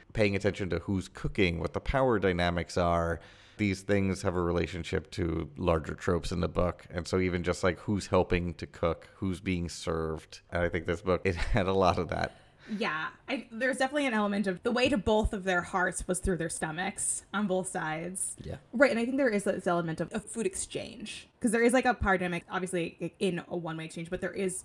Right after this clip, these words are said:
Speaker 1: Yeah.
Speaker 2: this very equal exchange between the two of them that is really quite lovely.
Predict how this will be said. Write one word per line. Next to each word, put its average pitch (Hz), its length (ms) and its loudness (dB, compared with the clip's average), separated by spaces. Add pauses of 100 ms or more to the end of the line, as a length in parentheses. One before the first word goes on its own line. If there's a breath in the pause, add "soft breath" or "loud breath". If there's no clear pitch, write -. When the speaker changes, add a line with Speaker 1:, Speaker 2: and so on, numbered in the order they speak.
(160 soft breath)
Speaker 1:
Yeah. - 120 -8 (160)
Speaker 2:
this 214 120 -8
very 185 300 0
equal 214 260 -6
exchange 285 560 -6
between 196 240 -10
the 175 60 -6
two 160 260 -10
of 165 80 -8
them 190 300 0
that 165 100 -4
is 170 140 -2
really 175 240 0
quite - 340 -6
lovely. 262 720 2